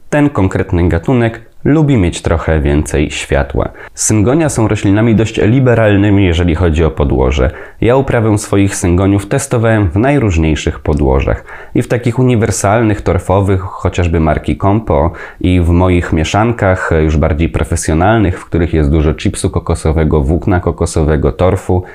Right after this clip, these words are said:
E, i jakby nie zauważam dużej różnicy, jeżeli chodzi o wzrost tych roślin.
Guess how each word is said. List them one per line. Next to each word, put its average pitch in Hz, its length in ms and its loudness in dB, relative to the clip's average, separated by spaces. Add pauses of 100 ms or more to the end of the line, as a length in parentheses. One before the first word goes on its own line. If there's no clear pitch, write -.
(400)
E, 95 280 0
i 139 60 2
jakby 131 300 2
nie 135 240 4
zauważam 123 760 2
dużej 95 280 2
różnicy, 82 400 0
jeżeli 80 260 0
chodzi 82 300 2
o 78 80 2
wzrost 73 420 -2
tych 76 180 -4
roślin. - 440 -2